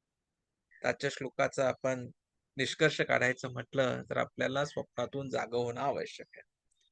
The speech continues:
आपलं भौतिक जीवन हे केवळ एक स्वप्न आहे. खरं जीवन म्हणजे श्रीकृष्णाची शाश्वत सेवा. भगवंतांनीच उपाय दिलाय, शास्त्र, गुरु व भगवंतांचे अवतार. श्रीमद भागवतमचे नियमित श्रवण जर आपण केलं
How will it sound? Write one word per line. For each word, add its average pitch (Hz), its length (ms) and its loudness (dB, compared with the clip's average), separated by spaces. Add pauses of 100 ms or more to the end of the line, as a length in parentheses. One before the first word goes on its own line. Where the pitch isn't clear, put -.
(460)
आपलं 135 180 4
भौतिक 135 360 2
जीवन 131 520 2
हे - 300 -12
केवळ 131 300 6
एक 139 100 2
स्वप्न 131 380 -4
आहे. 127 440 4 (560)
खरं 135 220 6
जीवन 127 340 0
म्हणजे 127 180 -6
श्रीकृष्णाची 127 760 -6
शाश्वत 117 400 -6 (100)
सेवा. - 280 -18 (1120)
भगवंतांनीच 175 680 6
उपाय 156 260 8
दिलाय, 135 440 2 (200)
शास्त्र, 143 580 6
गुरु 127 280 0
व 131 180 4
भगवंतांचे 120 680 -4
अवतार. - 460 -10 (1300)
श्रीमद 135 260 2
भागवतमचे 127 720 2
नियमित 131 340 4
श्रवण 135 400 0
जर 135 140 4
आपण - 340 0
केलं 131 380 6